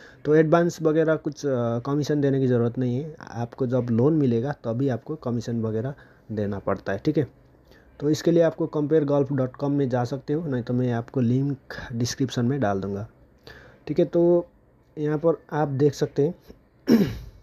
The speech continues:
बहुत सारा ऑप्शन अवेलेबल है यहाँ पर, पर्सनल लोन, डेबिट कैंसिलेशन और बिजनेस लोन, होम लोन, क्रेडिट कार्ड, अकाउंटिंग सर्विस सब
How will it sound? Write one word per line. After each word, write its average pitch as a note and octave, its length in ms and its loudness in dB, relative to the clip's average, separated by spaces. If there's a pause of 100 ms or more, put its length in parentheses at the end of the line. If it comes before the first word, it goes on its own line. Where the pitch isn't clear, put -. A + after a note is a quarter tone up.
(100)
बहुत C3+ 280 -2
सारा B2+ 240 2
ऑप्शन C3+ 280 -4
अवेलेबल B2+ 640 0
है A#2 140 -2
यहाँ A2+ 140 -6
पर, B2+ 100 -10
पर्सनल A#2 440 -4
लोन, A#2 300 -2
डेबिट A2+ 340 -6
कैंसिलेशन A#2 720 -6 (640)
और A2+ 140 -4
बिजनेस A2+ 480 -2
लोन, A#2 200 0
होम A#2+ 300 0
लोन, A#2 280 0 (440)
क्रेडिट A#2+ 340 0
कार्ड, A#2 440 2 (440)
अकाउंटिंग A#2+ 520 -2
सर्विस A#2+ 320 -2
सब B2+ 200 -4